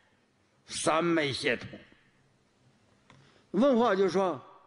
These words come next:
请世尊跟我解说一下普贤菩萨，乃至跟普贤菩萨所有普贤恒愿的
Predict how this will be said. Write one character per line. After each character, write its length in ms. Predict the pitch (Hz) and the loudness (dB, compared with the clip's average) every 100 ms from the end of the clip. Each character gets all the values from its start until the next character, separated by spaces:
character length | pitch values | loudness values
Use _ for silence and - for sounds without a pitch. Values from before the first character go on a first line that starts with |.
| _ _ _ _ _ | _ _ _ _ _
请 280 | - 170 202 | -2 0 0
世 260 | 208 277 202 | 2 0 2
尊 220 | 226 214 | 0 0
跟 100 | 240 | 2
我 140 | 233 | 0
解 320 | - 180 170 | 0 -2 -2
说 240 | 156 233 233 | 0 0 2
一 120 | 196 | 0
下 300 | 180 196 135 - - - | 0 -2 -4 -12 -20 -18
普 260 | - 175 180 | -6 -2 0
贤 340 | 196 254 349 | 2 0 0
菩 200 | 208 180 | -2 -2
萨， 240 | 131 120 107 - _ _ _ _ _ _ _ 302 - - _ _ _ _ _ _ _ | -4 -8 -10 -20 _ _ _ _ _ _ _ -20 -20 -20 _ _ _ _ _ _ _
乃 300 | 120 170 190 | -2 0 0
至 220 | 247 254 | 2 2
跟 180 | 190 226 | 2 -2
普 220 | - 165 | -4 -6
贤 300 | 160 190 226 | -4 -2 0
菩 120 | 185 190 | 0 -2
萨 200 | 156 143 | -2 -4
所 420 | - 190 233 254 | -4 0 2 2
有 180 | 208 214 | 2 0
普 300 | - 143 143 | -4 -10 -6
贤 260 | 151 180 | -2 -2
恒 240 | 160 175 170 | -2 0 0
愿 240 | 185 156 | 0 -2
的 140 | 120 | -6